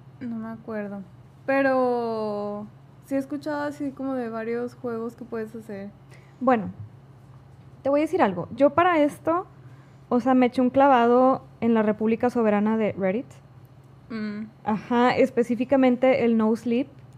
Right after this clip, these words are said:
Speaker 2: No sé si te has
Speaker 1: Ah,
Speaker 2: metido.
Speaker 1: sí, sí, sí.
Speaker 2: Tienen cosas bien padres. Y tienen, eh, justamente, o sea, tienen una publicación donde juntan una bola de rituales y juegos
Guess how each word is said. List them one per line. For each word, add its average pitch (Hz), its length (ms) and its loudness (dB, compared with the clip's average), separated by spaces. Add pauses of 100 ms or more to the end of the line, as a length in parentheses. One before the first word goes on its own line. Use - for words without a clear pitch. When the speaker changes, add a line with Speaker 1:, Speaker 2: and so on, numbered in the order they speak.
(260)
Speaker 2:
No 226 180 -4
sé 220 100 -6
si 220 60 -6
te 240 60 2
has 233 80 0
Speaker 1:
Ah, 240 40 -2
Speaker 2:
metido. 233 420 -2 (140)
Speaker 1:
sí, 208 220 -12
sí, 202 160 -16
sí. 196 240 -14 (340)
Speaker 2:
Tienen 254 260 4
cosas 226 300 -4
bien 220 200 -2
padres. 214 460 -2 (480)
Y 285 140 -4
tienen, 311 720 0 (160)
eh, 240 640 -2 (880)
justamente, 285 580 0
o 262 40 2
sea, 262 120 0
tienen 262 200 2
una 262 80 -4
publicación 240 680 -4 (800)
donde 226 720 2
juntan 254 720 0 (140)
una 269 240 2
bola 277 260 4
de 285 80 2
rituales 233 1080 0
y 214 320 -8
juegos 254 800 -2